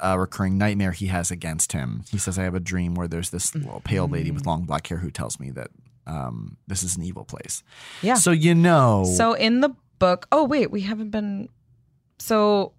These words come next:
Speaker 2: but yeah, the, the, the spider one was basically the same in the book.
Speaker 1: Almost the
Speaker 2: It's
Speaker 1: exact same, yeah.
Speaker 2: copy paste. It, like, you, you, they're not changing any real specifics.
Speaker 1: Right, except musical, bathtub, those are the only two things that are different, yeah.
Speaker 2: That's right. Yeah,
Speaker 1: Yeah.
Speaker 2: she soaks.
Speaker 1: Yeah.
Speaker 2: She tries to soak it. Um,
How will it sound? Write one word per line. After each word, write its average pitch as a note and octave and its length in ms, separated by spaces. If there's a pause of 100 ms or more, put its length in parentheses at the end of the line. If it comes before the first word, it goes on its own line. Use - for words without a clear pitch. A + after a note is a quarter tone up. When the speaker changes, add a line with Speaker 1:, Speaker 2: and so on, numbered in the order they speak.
(140)
Speaker 2:
but A3+ 200
yeah, A3 200
the, F#3 240
the, G3+ 240
the G3+ 140
spider C#4 360
one G3+ 160
was F3+ 120
basically E3 360
the D3 100
same C#3+ 400
in D#3 100
the C#3+ 60
book. - 300
Speaker 1:
Almost A#2 240
the F3+ 80
Speaker 2:
It's F#3+ 120
Speaker 1:
exact - 160
same, - 140
yeah. - 60
Speaker 2:
copy G3 280
paste. F#3+ 260
It, F3 140
like, E3 240
you, F#3 140
you, E3 300
they're F3+ 200
not E3+ 200
changing E3 380
any D3+ 160
real C#3+ 240
specifics. - 720
Speaker 1:
Right, F#2 180
except A2+ 340
musical, A#2 640
bathtub, G2 540
those F#2+ 200
are F#2+ 40
the - 20
only F2+ 120
two F2+ 160
things C#2+ 240
that - 60
are - 40
different, - 220
yeah. - 160
Speaker 2:
That's - 200 (180)
right. A#3+ 380
Yeah, G3 100
Speaker 1:
Yeah. - 20
Speaker 2:
she F3 160
soaks. - 640
Speaker 1:
Yeah. D#2+ 100
Speaker 2:
She - 60
tries D#3+ 200
to - 100
soak - 300
it. - 140 (220)
Um, D#3+ 640